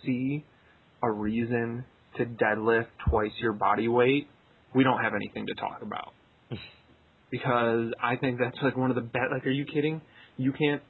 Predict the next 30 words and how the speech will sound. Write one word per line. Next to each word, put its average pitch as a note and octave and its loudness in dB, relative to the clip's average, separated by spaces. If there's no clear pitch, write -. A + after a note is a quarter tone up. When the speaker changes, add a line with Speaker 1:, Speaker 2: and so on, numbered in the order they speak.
Speaker 1:
let's C3 0
put C3+ 2
it - 0
this A2+ 2
way. G#2+ -6
I A#2 2
was B2 4
carrying A#2 2
around, G#2+ 2
uh, G#2+ 0
like, A#2+ -2
one A#2 0
of A2 0
my G#2+ 0
buddy's G#2+ -2
kids C3+ 4
recently, G#2+ -10
and A2 -4
somebody B2 2
else C3 2
was A#2 -6
carrying A2 -6
around G#2+ -6
their A#2 4
kid, G#2+ -14
and A2+ -8
they A#2+ 2
were B2+ 2
just, A#2+ -6
like, G2+ -12